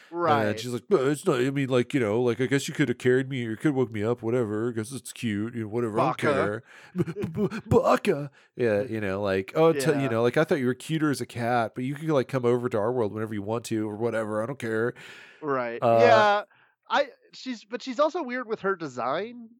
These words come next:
Speaker 1: 'cause she's the least cat-looking cat person
Speaker 2: Yes. Well, they had to have her
Speaker 1: there.
Speaker 2: still, I mean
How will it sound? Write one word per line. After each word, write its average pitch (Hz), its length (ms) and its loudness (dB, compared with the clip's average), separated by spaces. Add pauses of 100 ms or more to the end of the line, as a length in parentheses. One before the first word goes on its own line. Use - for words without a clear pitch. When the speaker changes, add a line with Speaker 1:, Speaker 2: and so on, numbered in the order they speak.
(120)
Speaker 1:
'cause 175 160 -4
she's 208 320 -8
the 190 140 0
least 151 460 -10
cat-looking 143 880 -4
cat 131 280 -6
person 127 140 -2
Speaker 2:
Yes. 113 500 0
Well, 131 180 -4
they 135 120 2
had 160 220 -2
to 151 100 2
have 127 220 4
her 127 80 0
Speaker 1:
there. 120 40 0
Speaker 2:
still, 120 280 -4 (100)
I 113 60 -6
mean 110 240 -10